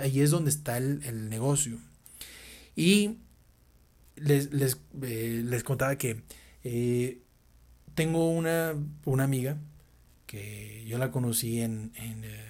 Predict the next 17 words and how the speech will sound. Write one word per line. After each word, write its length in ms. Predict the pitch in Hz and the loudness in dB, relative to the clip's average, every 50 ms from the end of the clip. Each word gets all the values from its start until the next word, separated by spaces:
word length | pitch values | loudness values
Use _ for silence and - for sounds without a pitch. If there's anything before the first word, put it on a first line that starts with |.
| 110 110 - - | -18 -20 -18 -12
cuando 200 | - 123 110 107 | -8 -6 -4 -2
yo 60 | 113 | -2
estaba 220 | 113 - - 127 127 | 0 2 2 2 2
estudiando 340 | 123 - 131 120 120 127 127 | 2 0 -2 -2 0 0 0
la 80 | 131 | 0
maestría. 560 | 123 123 120 110 - - 175 175 151 139 139 151 - - - - - - - - - - - - - - - - - - - - - - - | 0 0 -2 -2 -2 0 0 2 2 2 0 -2 -6 -8 -12 -16 -20 -20 -20 -20 -20 -18 -18 -18 -18 -20 -20 -20 -20 -20 -20 -20 -14 0 8
Y 40 | 151 | 10
ahora 100 | 156 175 | 12 12
esta 160 | 180 180 190 | 12 10 6
amiga 200 | 175 175 175 175 | 4 4 4 2
yo 140 | 175 165 165 | 4 2 2
la 100 | 165 165 | 2 2
veo 640 | 165 160 160 160 165 170 170 170 160 143 123 117 117 | 2 2 2 2 2 2 2 2 2 0 0 -2 -4
viviendo 540 | 117 120 127 127 123 127 127 131 135 139 143 | -4 -4 -4 -2 0 0 2 2 2 2 0
en 60 | 139 | 0
una 160 | 139 143 139 | 0 -2 -2
casa 460 | 143 135 127 120 131 127 120 117 - | -2 -4 -2 -2 -2 -2 -4 -6 -8